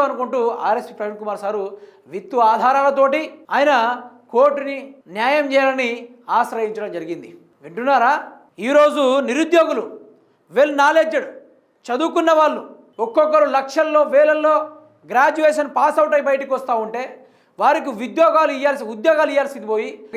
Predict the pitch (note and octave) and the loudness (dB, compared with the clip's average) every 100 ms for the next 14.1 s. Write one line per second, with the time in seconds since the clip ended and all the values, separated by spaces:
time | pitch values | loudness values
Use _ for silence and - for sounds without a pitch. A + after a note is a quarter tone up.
0 | A#3 B3+ D#4+ D4+ A#3 D4 C#4 B3+ B3+ D4+ | -2 -2 -4 -4 -2 -2 0 0 0 -2
1 | D4 D4+ D4+ - - _ _ F#3+ C#4+ D4 | -4 -4 -6 -8 -18 _ _ -6 -4 2
2 | D4 D4+ - C4+ C#4+ C#4+ C4+ B3 C#4+ C#4+ | 4 4 2 2 2 0 0 0 0 0
3 | C#4 D4 D4 C#4+ C4 A#3 A#3+ C#4+ C#4+ C#4+ | 0 2 2 2 2 0 0 4 4 2
4 | C#4 G#3+ G3+ C#4 D4 B3 A#3 B3+ B3+ B3+ | -4 -4 2 2 2 -4 -4 -4 -4 0
5 | D4 C#4+ - - - B3+ D#4+ E4 D#4+ D#4 | 0 0 -10 -14 -4 0 0 0 2 4
6 | C#4+ B3 C#4 E4 E4+ D#4+ C#4 G3+ - - | 4 2 4 4 4 2 0 -2 -6 -18
7 | _ _ _ - A#3+ D#4+ D#4+ D#4 C#4 C4 | _ _ _ 0 2 2 2 2 0 -2
8 | G#3 D4 C#4+ B3 A#3+ C4+ C#4 D4 D4 - | 0 2 2 0 -2 -2 -2 0 0 -2
9 | - _ _ _ - A3 D4 D4 A#3+ C#4+ | -14 _ _ _ -20 -2 2 2 0 0
10 | D4+ D4 D4 C#4 C#4 C#4+ D4 C4 B3+ A3+ | 2 2 2 0 -2 -2 0 0 -2 -6
11 | - C#4+ C4+ A#3+ A#3 D#3 D#3 A3 C4+ C#4+ | -2 0 0 0 -2 -4 -10 -10 0 0
12 | C#4+ E4 D4 - - _ _ _ C3 G3 | 2 -2 -2 -8 -20 _ _ _ -10 -2
13 | C#4+ D#4+ - C4+ C4 B3+ C4 A3 G#3 F#3+ | 0 0 0 0 0 -2 0 0 -2 -4